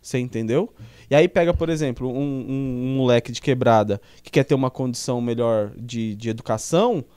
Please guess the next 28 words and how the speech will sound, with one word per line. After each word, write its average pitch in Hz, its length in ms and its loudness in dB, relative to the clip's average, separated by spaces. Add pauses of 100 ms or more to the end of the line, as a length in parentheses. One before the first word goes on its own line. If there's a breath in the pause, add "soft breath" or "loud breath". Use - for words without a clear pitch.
(400 soft breath)
qual, - 200 4
o 147 60 0
que, 143 160 -4
o 127 80 0
que 185 160 -6
que - 100 -14
tá 170 120 2
montado 143 480 0
pra 131 220 0
ele? 104 380 -2 (360 soft breath)
Tá 123 80 -6
montado 135 260 0
pra 160 100 0
ele, 160 60 -2
se - 100 -2
ele 170 80 -4
quiser 143 260 0
ter - 140 -2
isso, 165 240 0
ele 233 100 2
vai 262 120 0
ter 226 140 -2
que - 160 0
ir 262 80 4
pra - 100 -8
uma 262 120 0
escola 214 260 -2
particular. 214 680 2